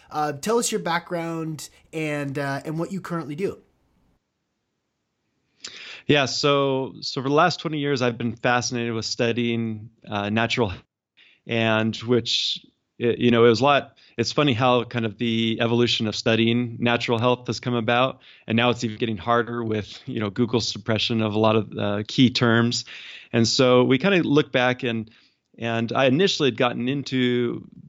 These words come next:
Speaker 2: uh, medicine as pre-med. I had been accepted to the University of Utah Medical School, and about that time I'd met my wife, and she had asked me if I'd ever been to a chiropractor. And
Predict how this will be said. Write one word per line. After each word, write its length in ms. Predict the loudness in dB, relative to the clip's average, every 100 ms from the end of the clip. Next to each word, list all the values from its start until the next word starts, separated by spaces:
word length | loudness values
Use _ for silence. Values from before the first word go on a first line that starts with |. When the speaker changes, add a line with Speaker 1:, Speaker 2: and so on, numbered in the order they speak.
| -12 -2
Speaker 2:
uh, 200 | 0 2
medicine 360 | 2 2 0
as 160 | -2 -2
pre-med. 720 | -6 -2 0 2 4 4 2
I 120 | 0
had 160 | -2 2
been 260 | 2 2 -2
accepted 480 | 0 -2 -2 -6
to 160 | -2 -2
the 100 | 0
University 460 | -2 0 0 0 0
of 80 |
Utah 300 | 0 0 0
Medical 340 | 2 0 0 -2
School, 400 | 0 4 6 6
and 240 | 4 0 -8 -20 -20 -20 _ _
about 400 | -2 2 2 0
that 120 | -4 0
time 240 | 2 4
I'd 200 | 2 2
met 160 | -2 0
my 160 | -2
wife, 460 | 0 -2 -4 -6 -10
and 200 | -10 -8
she 280 | -8 -4 -4
had 100 | -2
asked 320 | -2 0 -2
me 100 | -4
if 120 | -4
I'd 120 | -4
ever 220 | -2 -4
been 340 | -4 0 2 2
to 140 | 0
a 40 | -2
chiropractor. 680 | 0 0 0 -6 -8 -12 -12 _ _ -20 _ -4
And 480 | 0 2 2 0